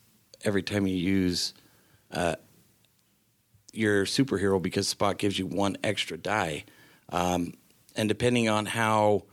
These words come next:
how it's ruled and played with, uh, relaxing, you could have six. Uh, I personally don't think you get six. I think you get four, but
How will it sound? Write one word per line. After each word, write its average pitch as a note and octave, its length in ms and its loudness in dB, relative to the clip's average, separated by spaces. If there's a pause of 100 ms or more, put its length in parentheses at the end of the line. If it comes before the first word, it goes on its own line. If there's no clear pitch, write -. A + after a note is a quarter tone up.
(1400)
how B2+ 220 2
it's A#2+ 160 0
ruled A#2 300 4
and G#2 140 2
played G#2 380 2
with, G2 320 0
uh, F#2+ 360 2
relaxing, G2+ 1000 0
you A2 140 -2
could G#2 160 0
have F#2 180 2
six. - 800 0 (200)
Uh, - 220 -4 (300)
I G2+ 180 -2
personally F#2+ 360 -4
don't F#2+ 220 0
think G2 340 -2 (600)
you F#2+ 100 -6
get F#2 180 -2
six. G2+ 320 -2
I F2+ 60 -2
think F#2 200 -2
you G#2+ 60 -16
get F2 180 0
four, E2 460 0
but G2 380 -2